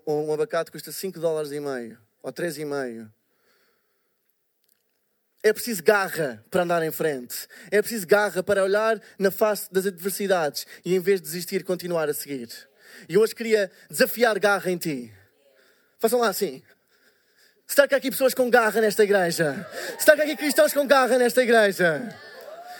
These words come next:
Será que há aqui gente pronta para, para bater palmas? Será que há gente pronta para a batalha?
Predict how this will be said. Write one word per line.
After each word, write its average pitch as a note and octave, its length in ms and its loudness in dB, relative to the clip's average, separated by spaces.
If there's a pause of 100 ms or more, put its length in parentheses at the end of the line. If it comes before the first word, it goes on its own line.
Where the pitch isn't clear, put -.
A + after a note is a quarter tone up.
Será - 160 6
que C4 60 0
há C#4 40 2
aqui C4 140 -4
gente C4 260 0
pronta C4 320 2
para, B3+ 140 0
para C5+ 200 0
bater C4+ 200 2
palmas? A3+ 380 2
Será D4 120 2
que D4+ 60 -10
há D4 40 -8
gente C4 180 -4
pronta C#4 240 2
para C4 100 4
a - 20 4
batalha? G#3 560 4